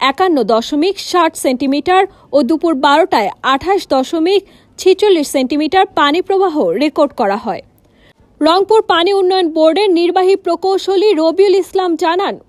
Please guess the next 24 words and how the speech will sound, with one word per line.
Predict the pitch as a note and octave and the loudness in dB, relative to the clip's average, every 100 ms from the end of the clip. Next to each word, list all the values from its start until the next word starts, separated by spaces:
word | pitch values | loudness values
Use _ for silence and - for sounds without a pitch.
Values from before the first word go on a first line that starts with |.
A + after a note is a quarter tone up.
| - | -4
উজানের | C4+ C#4+ C4+ A3+ | 0 0 0 -2
ঢল | A#3+ D4 F#4+ - - | -2 2 2 2 0
আর | C4+ C#4 A#3+ | 0 0 2
গত | C#4+ C#4 F#4 | 0 0 -4
কয়েকদিনের | D4+ D#4 D4+ F4+ F4 A3+ | 0 0 0 -2 0 -2
বৃষ্টিপাতে | G#3+ D#4+ - G4 G4 F#4+ A#3+ | -2 -4 -2 -2 0 -2 -2
বৃহস্পতিবার | G3 C4 D#4 - D4 C#4+ D#4 F#4 F#4+ - _ - | -2 -4 -4 -4 -6 -4 0 2 2 -2 _ -8
বিকেল | A3 E4 F#4 G#4 F#4+ | 0 0 2 0 2
থেকে | F#4+ F#4 A#3 | -2 0 0
ডালিয়া | G3+ C#4 C#4+ D4+ C4 | 2 2 2 2 0
পয়েন্টে | C4 B3 B3 G4+ | 0 0 0 -2
তিস্তায় | - E4 D#4 - C#4 F3+ - | 0 -2 -2 -2 -2 -4 -4
পানি | D4+ D4 | -2 0
বাড়তে | A3 G3 G3+ | -2 -4 -6
থাকে। | G3+ A#3 - F3 - _ _ _ F4 | -8 -8 -8 -12 -14 _ _ _ 0
পরিস্থিতি | F#4+ G#4 - G#4 G4+ | 2 2 2 2 2
স্বাভাবিক | F#4 E4 F#4 G4 F4+ | 2 2 2 2 2
রাখতে | D#4 D#4 G4+ | 0 0 -2
ব্যারাজের | F#4+ D4+ D#4 D4+ F4+ | 0 2 2 2 0
চুয়াল্লিশটি | - F4 F4 F#4 F4+ F#4+ | 0 2 2 2 0 -2
গেটই | C4+ D#4+ F4+ A#3+ - | 0 -2 -2 -4 -4
খুলে | - F4 | -2 0
রাখা | D4 A3 B3+ | 0 -2 -2
হয়েছে। | A3+ F#3+ F#3+ G3 | -2 -4 -4 -10